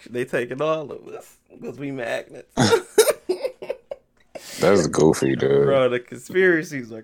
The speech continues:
Speaker 1: crazy. I love it.
Speaker 2: Bro.
Speaker 1: Mm.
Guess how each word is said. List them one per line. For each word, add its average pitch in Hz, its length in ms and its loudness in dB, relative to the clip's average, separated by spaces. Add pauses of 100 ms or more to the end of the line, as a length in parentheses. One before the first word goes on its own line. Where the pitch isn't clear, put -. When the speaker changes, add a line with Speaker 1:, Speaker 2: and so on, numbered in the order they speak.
Speaker 1:
crazy. 175 680 0 (680)
I 135 100 -4
love 127 340 2
it. - 220 -8 (1120)
Speaker 2:
Bro. 65 380 -2
Speaker 1:
Mm. 80 280 -12